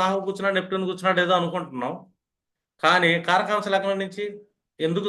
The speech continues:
సం-, సంసారాన్ని నాశనం చేసుకుంటున్నాడు అంటే చంద్రాతు బుధుడు క్యాలిక్యులేషన్ లార్డు జ్ఞాతికారకుడు అయ్యాడు, కర్ణవంశాధిపతి అయ్యాడు. కారకాంశ లగ్నం నుంచి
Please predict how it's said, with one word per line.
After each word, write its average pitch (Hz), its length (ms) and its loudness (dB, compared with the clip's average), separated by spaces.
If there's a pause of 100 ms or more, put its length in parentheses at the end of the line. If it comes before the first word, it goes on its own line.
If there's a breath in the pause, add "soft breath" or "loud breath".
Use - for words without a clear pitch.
సం-, 185 380 4
సంసారాన్ని 175 460 2
నాశనం 170 300 -2
చేసుకుంటున్నాడు 165 500 -4 (100)
అంటే 165 180 -8 (1080)
చంద్రాతు 196 520 4 (100)
బుధుడు 185 240 -2 (100)
క్యాలిక్యులేషన్ 165 560 0
లార్డు 143 320 0 (540)
జ్ఞాతికారకుడు 135 640 2
అయ్యాడు, 98 240 -14 (2250)
కర్ణవంశాధిపతి 151 800 4
అయ్యాడు. 95 180 -8 (280)
కారకాంశ 180 500 2
లగ్నం 180 240 -2
నుంచి 175 160 -10